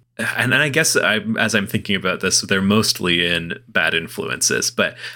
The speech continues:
I do think the scene where the guy is like, "I'll give you the information you want, but the price is, like, you have to leave Midas with us for, like, bringing you here." I'm like, "This is good.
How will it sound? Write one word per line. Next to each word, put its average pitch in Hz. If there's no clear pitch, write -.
I 101
do 127
think 139
the 117
scene 107
where 98
the 92
guy 90
is 90
like, 90
"I'll 104
give 127
you 117
the 107
information 104
you 98
want, 95
but 104
the -
price 101
is, 92
like, 90
you 104
have 95
to 95
leave 90
Midas 87
with 87
us 87
for, 90
like, 80
bringing 92
you 78
here." 80
I'm 101
like, 90
"This -
is 180
good. 110